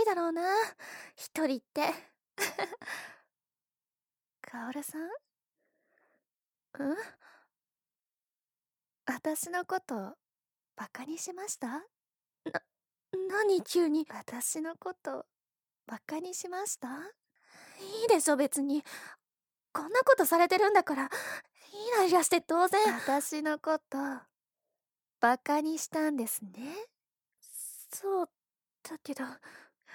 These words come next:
なたも同じ。あいつらと同じ。私を見下した目で見て、陰で悪口を言っ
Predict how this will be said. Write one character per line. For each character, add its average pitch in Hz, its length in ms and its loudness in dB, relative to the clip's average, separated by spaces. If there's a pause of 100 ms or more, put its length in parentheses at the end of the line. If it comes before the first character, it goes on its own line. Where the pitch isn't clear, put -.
(2250)
な 220 180 -10
た 226 220 -10
も 185 120 -14 (280)
同 226 200 -12
じ。 311 300 -16 (720)
あ 277 180 -6
い 277 100 -6
つ - 140 -8
ら 294 160 -8
と 240 280 -12
同 269 200 -8
じ。 - 280 -10 (1000)
私 202 520 -12
を 202 100 -14
見 214 180 -14
下 240 260 -14
し - 100 -14
た 262 120 -12
目 269 160 -8
で 226 140 -12
見 240 160 -16
て、 226 320 -16 (680)
陰 330 320 -10
で 220 200 -10
悪 262 280 -10 (140)
口 - 160 -10
を 240 60 -10
言 214 100 -12
っ 220 40 -20